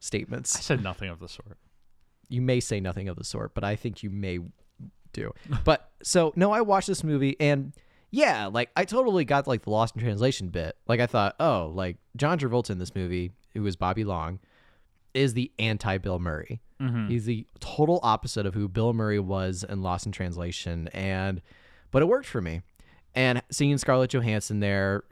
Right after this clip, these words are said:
Speaker 1: doing, uh, I mean, I thought the role that she played was really good. I, I felt like everybody in this movie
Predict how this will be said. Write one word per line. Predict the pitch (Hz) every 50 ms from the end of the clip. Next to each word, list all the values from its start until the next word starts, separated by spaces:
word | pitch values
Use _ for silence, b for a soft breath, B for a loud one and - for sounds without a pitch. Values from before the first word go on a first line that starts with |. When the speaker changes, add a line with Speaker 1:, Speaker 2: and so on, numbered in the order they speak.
| 117
Speaker 1:
doing, | 107 120 117 110 113 110 107 104 104 104 104 95 - _ _ _ _ _ _ _ _ _ _ _ _ _ _ _ _ _ _ _ _ _ _ _ _ _ _ _ _ _ -
uh, | 123 120 120 120 117 113 107 104 B B B B B B B B B B B B B B B B _ _ _ _ _ _ _ _ _ _ _ _ _ _ _ _ _ _ _ _ _ _ _ _ _ _ _ _ _ _ _ _ _ -
I | 139
mean, | 147 147
I | 151
thought | 151 202 208 185 - _ _ _
the | - 131 127
role | 120 120 117 120 123
that | 117 104
she | - - 110
played | - - 104 98
was | 98 92 87
really | 101 98 92 87
good. | - - 90 85 87 92 104 110 - _ - _ _ _ _ _ _ _ _ _
I, | - 117 - -
I | - 156
felt | 156 - 240 262 233
like | 233 214 190 156 _ _ _ _ _ _ _ _ _ 180 -
everybody | 220 220 208 262 269 254 214 143 127 - 156 156 156 151
in | 151 139
this | 135 131 - -
movie | 135 123 123 123 107 120 117 113 110 110 110 107 104 104